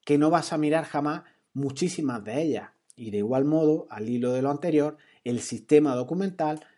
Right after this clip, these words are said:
pierde su eficiencia y su eficacia. Por tanto, debes plantearte objetivos, decisiones de alto nivel, abstraerte un poco y pensar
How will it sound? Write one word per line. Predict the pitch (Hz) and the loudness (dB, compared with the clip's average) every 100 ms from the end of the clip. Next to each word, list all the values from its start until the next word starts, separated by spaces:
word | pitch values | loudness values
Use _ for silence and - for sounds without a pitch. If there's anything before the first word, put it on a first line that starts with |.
| _ | _
pierde | - 135 135 143 156 - - | 2 4 6 4 4 -2 -12
su | - | -8
eficiencia | 110 107 104 143 156 180 | -8 -8 0 2 2 -2
y | 170 | -6
su | 135 | -8
eficacia. | - 104 98 - - _ _ _ _ _ _ _ _ _ _ _ | -10 -10 -12 -12 -20 _ _ _ _ _ _ _ _ _ _ _
Por | 262 277 | -2 2
tanto, | 240 240 226 226 | 2 4 4 4
debes | 160 190 180 | 2 -2 -2
plantearte | - 165 156 160 175 196 196 - | -4 -2 2 0 0 -4 -6 -4
objetivos, | - 143 - - 117 135 107 87 - _ _ - | -2 -2 -2 -6 -2 0 -2 -6 -14 _ _ -2
decisiones | 135 147 139 - 190 220 185 | 0 0 -2 -4 -2 -2 2
de | 143 147 | 4 4
alto | 170 170 151 | 2 0 -2
nivel, | 123 113 95 - | -2 -4 -8 -12
abstraerte | 117 - 131 147 170 196 | -16 -6 0 0 0 -2
un | 180 | -2
poco | 185 185 202 208 | -4 -2 0 -2
y | 165 127 | -4 -6
pensar | 123 113 - 131 107 | -6 -8 -4 -4 -4